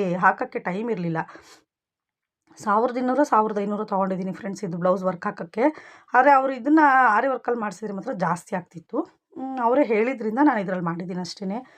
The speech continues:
ಆ, ನೋಡಿ ಎಷ್ಟು ಚೆನ್ನಾಗಿ ಬರ್ತಿದೆ ಅಂತ. ಇಲ್ಲಿ ಮಧ್ಯ ಮಧ್ಯ ನಾನು ಏನು ಮಾಡಿದ್ದೀನಪ್ಪ ಅಂತಂದರೆ ನೋಡ್ಬೋದು ನೀವು, ಆ, ಲೀಫ್ ಪ್ಯಾಟರ್ನ್ನ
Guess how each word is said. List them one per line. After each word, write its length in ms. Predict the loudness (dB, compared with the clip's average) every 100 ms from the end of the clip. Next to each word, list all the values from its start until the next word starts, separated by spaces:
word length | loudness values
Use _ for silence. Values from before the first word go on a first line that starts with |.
| _ _ _ _ _ _ _ _ -8
ಆ, 240 | -4 -2
ನೋಡಿ 260 | -2 -2 -4
ಎಷ್ಟು 200 | -8 -8
ಚೆನ್ನಾಗಿ 260 | -8 -8
ಬರ್ತಿದೆ 420 | -10 -14 -8 -4 -2
ಅಂತ. 220 | -2 2 4
ಇಲ್ಲಿ 280 | 4 2 0
ಮಧ್ಯ 280 | 2 4 6
ಮಧ್ಯ 200 | 6 8
ನಾನು 180 | 8 6
ಏನು 140 | 0
ಮಾಡಿದ್ದೀನಪ್ಪ 460 | 0 0 -4 0 2
ಅಂತಂದರೆ 400 | 0 -2 2 4
ನೋಡ್ಬೋದು 540 | 4 2 2 0 0
ನೀವು, 380 | -4 -2 -2 -2 -14 _ _ 0
ಆ, 100 | 2
ಲೀಫ್ 440 | 6 6 6 4
ಪ್ಯಾಟರ್ನ್ನ 380 | -2 0 0